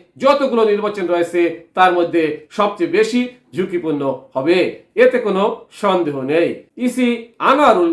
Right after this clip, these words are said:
বলেন, কমিশনের প্রধান দায়িত্ব একটি সুষ্ঠু ও গ্রহণযোগ্য নির্বাচন আয়োজন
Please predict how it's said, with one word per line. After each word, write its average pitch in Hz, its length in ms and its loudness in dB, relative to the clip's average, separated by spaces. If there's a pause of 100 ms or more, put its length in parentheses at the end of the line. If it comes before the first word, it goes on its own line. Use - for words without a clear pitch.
বলেন, 170 240 0 (340)
কমিশনের 233 520 2
প্রধান 247 300 4
দায়িত্ব 208 260 -2 (420)
একটি 202 220 -8
সুষ্ঠু 208 340 -2 (360)
ও - 20 -2 (140)
গ্রহণযোগ্য 233 420 4 (120)
নির্বাচন 160 400 -2 (440)
আয়োজন 175 320 2